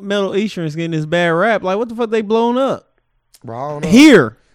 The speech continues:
Speaker 2: You know, we just hear that kind of shit. And
Speaker 1: I
Speaker 2: it,
Speaker 1: know,
Speaker 2: and it
Speaker 1: but
Speaker 2: just, it just
Speaker 1: what,
Speaker 2: resonate.
Speaker 1: what
Speaker 2: I'm sorry, I'm not saying that I'm right for this. I'm not
Speaker 1: I,
Speaker 2: saying I'm right.
Speaker 1: what, what have they
Speaker 2: But this
Speaker 1: blo-
Speaker 2: is the, this is the thing, though. I'm not, but this is different. I guess this is different between me and, like, a white person that with, with a black guy in reverse. I'm not calling the cops.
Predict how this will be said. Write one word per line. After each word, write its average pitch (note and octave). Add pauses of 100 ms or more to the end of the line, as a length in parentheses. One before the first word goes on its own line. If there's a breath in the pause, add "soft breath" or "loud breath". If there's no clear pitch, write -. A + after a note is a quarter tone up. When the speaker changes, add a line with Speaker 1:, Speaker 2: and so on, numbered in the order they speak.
(120)
Speaker 2:
You D#3+
know, D#3
we D#3
just C#3+
hear D#3
that C#3
kind B2
of A#2
shit. A#2
And A#2
Speaker 1:
I A3
Speaker 2:
it, A3
Speaker 1:
know, B3
Speaker 2:
and G3
it -
Speaker 1:
but D#3+
Speaker 2:
just, A#2+
it C#3
just C3+
Speaker 1:
what, A3
Speaker 2:
resonate. B2
Speaker 1:
what A#3+
Speaker 2:
I'm A#3+
sorry, E3+
I'm D#3+
not E3+
saying G3
that F3+
I'm E3+
right F#3
for D#3+
this. B2
I'm C#3+
not D3
Speaker 1:
I, G3+
Speaker 2:
saying G3+
I'm G#3
right. A3+
Speaker 1:
what, A3
what B3+
have C#4+
they C4
Speaker 2:
But A#3+
this C#4
Speaker 1:
blo- C4
Speaker 2:
is G3
the, -
this C#4
is C#4+
the D#4
thing, C#4+
though. D#3+
I'm E3
not, E3+
but -
this A#3
is A#3+
different. A#3
I G#3
guess A#3
this A3+
is G3+
different G#3
between F#3+
me F3
and, E3+
like, D#3
a C#3
white C#3+
person A#2
that B2+
with, A2+
with C3
a -
black B2+
guy G#2+
in A#2
reverse. A#2 (340 soft breath)
I'm A#2
not B2
calling C#3
the E3+
cops. -